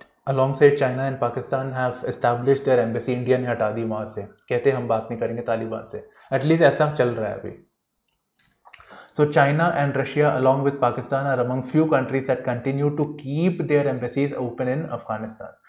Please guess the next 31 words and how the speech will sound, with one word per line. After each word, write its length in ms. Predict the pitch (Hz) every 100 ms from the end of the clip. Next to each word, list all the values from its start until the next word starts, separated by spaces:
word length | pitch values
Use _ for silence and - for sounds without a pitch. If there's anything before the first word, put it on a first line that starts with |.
| _ - 139
in 160 | 139 135
contrast 460 | 135 127 131 131 -
to 80 | 165 -
India। 300 | 123 110 110 - - _ _ _ _ _ _ _ _ _ _ _ - - - -
Then 160 | 156 147 151
diplomatic 520 | 165 160 151 160 151
presence 300 | 139 147 147
in 160 | 147 139
Kabul 360 | 123 131 151 180 - - _ -
and 180 | 131 131
have 180 | 135 139
hosted 380 | 139 131 160 127
delegations 560 | 120 135 139 131 156
on 120 | 139 135
a 100 | 127
number 260 | 117 120 139
of 120 | 160 123
occasions। 520 | 120 117 117 104 - - - - - 139
Again, 280 | 135 143 135
we 60 |
are 40 | 135
talking 280 | 123 139
about 280 | 131 139 147
Russia 300 | 117 - 131 120
and 120 | 143 185 - -
China। 240 | 113 104 - - _ _ _ _ _ - - - -
तो 200 | 147 147
एक 260 | 156 160 131
ये 120 | 123
बात 280 | 110 107 -
है। 180 | -